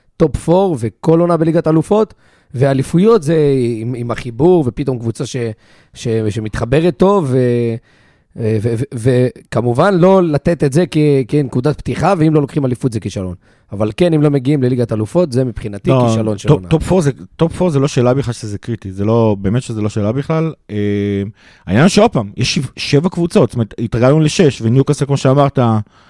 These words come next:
Speaker 2: ניוקאסל, נהפכה להיות סעודיה, וסעודיה עכשיו הצטרפה למאבק. אה, זה נהיה קשה יותר, זה אומר ש-,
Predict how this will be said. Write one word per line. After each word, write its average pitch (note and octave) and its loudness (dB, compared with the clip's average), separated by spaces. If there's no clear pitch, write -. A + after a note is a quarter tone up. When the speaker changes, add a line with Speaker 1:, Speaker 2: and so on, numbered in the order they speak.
Speaker 2:
ניוקאסל, G#2+ -4
נהפכה G#2 -4
להיות D3+ 2
סעודיה, C3+ 2
וסעודיה C#3 2
עכשיו C3+ 0
הצטרפה B2+ 0
למאבק. A2 0
אה, A2 2
זה G#2 0
נהיה B2+ 2
קשה F#3+ -2
יותר, A3 0
זה G2+ -6
אומר A2 0
ש-, - -8